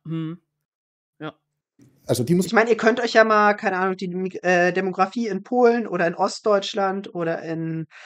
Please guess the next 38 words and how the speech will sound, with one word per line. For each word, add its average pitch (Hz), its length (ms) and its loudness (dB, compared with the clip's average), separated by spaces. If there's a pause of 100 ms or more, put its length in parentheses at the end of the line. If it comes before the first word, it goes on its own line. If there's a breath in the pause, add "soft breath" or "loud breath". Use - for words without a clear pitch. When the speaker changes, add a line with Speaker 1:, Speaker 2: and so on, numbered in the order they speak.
(200 loud breath)
Speaker 3:
Ungarn 202 600 6
oder 170 360 4
irgendeinem 226 720 -2
Land, 208 440 4
wo 196 180 -4
vierzig 202 340 -2
Jahre 185 220 4
lang 180 140 0
Sozialisten 190 520 -2
regiert 196 300 -2
haben, 185 160 0
ansehen 220 480 2
und 190 160 -6
dann 185 380 2 (1080)
könnt 233 240 2
ihr 226 80 6
ja, 190 140 8
keine 208 300 2
Ahnung, 214 160 2
vergleicht 208 400 2
den, 202 180 -2
äh, 190 300 -2
muslimischen 208 500 -2
Bevölkerungsanteil 214 840 0
in 196 40 -2
Rumänien, 196 460 0
Bulgarien, 190 520 2
Polen 226 360 4
mal 196 100 2
mit 190 160 -2
dem 190 120 2
muslimischen 190 480 -4
Bevölkerungsanteil 190 1000 -2
in, 180 540 -2
ähm, 170 260 -2
Italien, 175 500 0
Frankreich, 165 380 -4
Deutschland. 151 480 -6